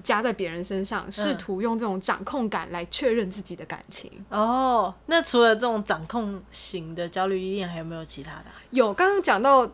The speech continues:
Speaker 1: 这个不安全型依恋分为好几种嘛，
Speaker 2: 对。
Speaker 1: 在接下来讲到不安全型依恋的第二种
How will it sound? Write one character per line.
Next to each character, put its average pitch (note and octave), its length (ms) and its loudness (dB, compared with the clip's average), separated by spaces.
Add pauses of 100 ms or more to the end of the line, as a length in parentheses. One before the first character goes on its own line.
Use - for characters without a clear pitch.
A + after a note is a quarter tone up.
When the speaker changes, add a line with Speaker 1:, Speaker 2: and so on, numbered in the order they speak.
Speaker 1:
这 - 140 -4
个 A3+ 280 6
不 E4+ 120 0
安 D#4 140 6
全 C4+ 200 2
型 G3+ 220 -2
依 G#3+ 140 -2
恋 A3 180 2
分 A3 200 -4
为 E3 180 -2
好 F3+ 160 -6
几 F#3+ 160 -8
种 - 180 -6
嘛， - 180 -14 (120)
Speaker 2:
对。 F#3+ 80 -8
Speaker 1:
在 B3+ 240 2 (120)
接 C#4 140 0
下 C#4 140 4
来 G#3 80 4
讲 F#3 160 -4
到 G#3+ 140 0
不 B3+ 140 -4
安 D4+ 140 2
全 C#4 180 -2
型 G3 160 -2
依 G3+ 140 -2
恋 A#3 180 0
的 E3+ 100 -6
第 - 200 -6
二 D4 200 2
种 - 200 -8